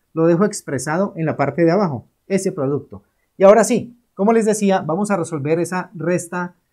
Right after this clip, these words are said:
de fracciones utilizando el mínimo común múltiplo de los denominadores, o lo, lo que se llama el común denominador. Entre esta cantidad y esa que tenemos acá, vemos que la b se repite, se cuenta una sola vez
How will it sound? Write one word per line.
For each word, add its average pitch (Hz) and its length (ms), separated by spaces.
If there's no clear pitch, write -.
de 208 200
fracciones 175 720
utilizando 202 800
el 147 200
mínimo 190 420
común 156 320
múltiplo 165 600
de 185 200
los 151 220
denominadores, 151 920
o 233 180
lo, 202 180
lo 160 140
que 165 80
se 139 100
llama 147 220
el 170 100
común 139 320
denominador. 160 680
Entre 175 500
esta 240 200
cantidad 165 540
y 185 100
esa 220 180
que 202 100
tenemos 185 340
acá, 185 320
vemos 208 220
que 208 100
la 165 100
b 156 120
se 196 140
repite, 208 480
se - 200
cuenta 147 420
una 190 220
sola 220 260
vez 165 320